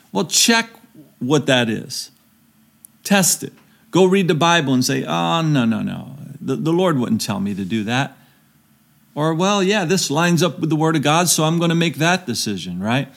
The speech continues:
But that's the beginning of the wis-, of wisdom, the fear of the Lord. And then from there, there's a lot to learn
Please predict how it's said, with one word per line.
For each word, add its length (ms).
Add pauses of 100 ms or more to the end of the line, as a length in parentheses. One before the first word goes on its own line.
(320)
But 100
that's 240
the 100
beginning 460
of 120
the 80
wis-, 380 (180)
of 140
wisdom, 400
the 80
fear 280
of 60
the 80
Lord. 340 (200)
And 160
then 140
from 260
there, 260
there's 260
a 80
lot 520
to 100
learn 500